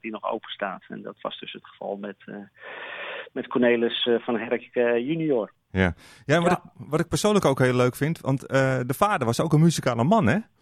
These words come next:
Speaker 1: Ja, zeker. En ik denk zijn zoon ook. Eh, eh, zijn vader was niet alleen, eh, eh, rector, of, eh, conrector moet ik zeggen, op de Latijnse school, maar...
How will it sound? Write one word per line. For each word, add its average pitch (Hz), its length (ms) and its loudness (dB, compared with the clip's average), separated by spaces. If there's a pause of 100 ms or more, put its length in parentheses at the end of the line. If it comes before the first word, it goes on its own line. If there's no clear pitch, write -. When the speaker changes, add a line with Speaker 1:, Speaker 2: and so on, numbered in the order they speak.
(760)
Speaker 1:
Ja, 196 300 4
zeker. 208 420 0
En 151 140 -2
ik 156 140 -2
denk 202 180 0
zijn 170 160 -2
zoon 185 260 4
ook. 196 360 0
Eh, 135 580 -6
eh, 131 60 -8 (500)
zijn 131 180 -14
vader 147 340 0
was 120 260 -6
niet 131 180 -14
alleen, 120 220 -4
eh, 113 180 -4
eh, 113 460 -8
rector, 113 540 0 (160)
of, - 180 -12
eh, 110 100 -4
conrector 120 560 0
moet 107 120 -6
ik 101 80 -12
zeggen, 107 280 -4
op 107 100 -14
de 113 180 0
Latijnse 110 480 -2
school, 127 320 2
maar... 110 240 0